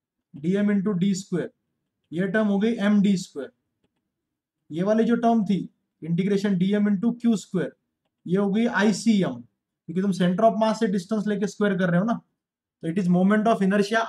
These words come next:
about center of mass। और जो तीसरी term है ये, इसमें टू डी कांस्टेंट है, डीएम into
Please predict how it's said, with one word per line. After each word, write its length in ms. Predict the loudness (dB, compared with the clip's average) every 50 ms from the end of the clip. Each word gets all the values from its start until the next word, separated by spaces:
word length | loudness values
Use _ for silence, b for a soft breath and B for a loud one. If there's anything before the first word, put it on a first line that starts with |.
| -4 -2
about 280 | 0 0 0 0 -2 -2
center 340 | -2 -2 -2 -2 -2 -4
of 80 | -4 -4 -2 -2
mass। 260 | -2 -2 -2 -6 -12 -20 -20 -20 _ _ _ _ _ _ _ _ _ _ _ _ _ _ _ _ _ _ _ -14
और 80 | -8 -4
जो 120 | -4 -4 -2 -2
तीसरी 360 | -2 -2 -2 0 -2 -2 0
term 300 | 0 0 2 2 4 4
है 60 | 4
ये, 200 | 2 0 -2 -6 -8 _ _ _ _ _ _ _ _ _ _ _ _ _ _ _ _ _ _ _ _ _ _ _ _ _ _ _
इसमें 280 | -16 -8 -4 -4 -2 -2
टू 180 | -2 0 0 2
डी 120 | 0 0
कांस्टेंट 540 | 0 0 0 0 0 0 0 0 0 0 -2
है, 80 | -4 -10
डीएम 500 | -14 _ -2 0 2 2 4 4 4 2
into 240 | 2 2 0 -2